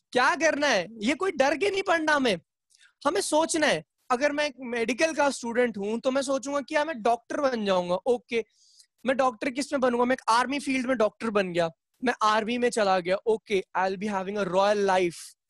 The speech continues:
Everything will be a royal। मेरे पास stars होंगे मेरे shoulders पे, एक respect होगी। और यही सब हम सोच के, यही सब अब याद करके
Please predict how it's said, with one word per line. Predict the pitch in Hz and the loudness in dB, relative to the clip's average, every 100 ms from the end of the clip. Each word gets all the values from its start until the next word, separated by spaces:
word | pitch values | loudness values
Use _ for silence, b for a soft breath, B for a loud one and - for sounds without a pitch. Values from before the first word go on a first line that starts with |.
| _ _ _ _ _ _ _ - | _ _ _ _ _ _ _ -2
Everything | 214 202 254 254 247 226 | -2 0 -2 -2 -2 -4
will | 214 | -4
be | 226 233 | 0 2
a | 185 | 2
royal। | 185 208 202 156 143 _ _ _ _ _ _ _ _ 190 | 2 2 2 -2 -10 _ _ _ _ _ _ _ _ -4
मेरे | 208 | 0
पास | 233 220 - | 2 0 0
stars | - 220 233 233 | 0 2 4 2
होंगे | 233 226 226 | 0 0 0
मेरे | 220 220 | 2 0
shoulders | - 208 202 196 - | 0 0 0 -4 -10
पे, | - 180 160 _ _ _ _ _ _ _ - | -4 -4 -6 _ _ _ _ _ _ _ -6
एक | 226 _ - | -6 _ -6
respect | 190 214 - 277 269 262 | -4 -4 2 2 2 0
होगी। | 233 202 196 180 _ _ _ _ _ _ _ - | 0 -2 -8 -10 _ _ _ _ _ _ _ -8
और | 262 | -6
यही | 180 175 262 320 330 | -4 0 2 2 2
सब | 359 311 | 0 2
हम | 311 | 0
सोच | - 262 269 - | -2 0 0 -2
के, | 247 190 | 0 0
यही | 170 220 233 | 2 0 0
सब | - 240 | -2 -2
अब | 226 185 | -4 -8
याद | 160 185 208 226 | -4 0 2 0
करके | 226 202 - 190 233 | -4 -6 -4 -4 -4